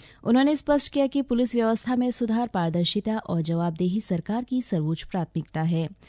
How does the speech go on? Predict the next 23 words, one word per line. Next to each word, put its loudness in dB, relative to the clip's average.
और 2
जनहित 2
में 2
सख्त -4
कार्यवाही 0
से 0
सरकार -2
पीछे 0
नहीं 2
हटेगी। -2
निरीक्षण 4
के 2
दौरान 6
मुख्यमंत्री 4
ने 4
पुलिस 0
स्टेशन 0
पहुंचे 2
शिकायतकर्ताओं -2
से 0
सीधे 2
बातचीत -2
की 0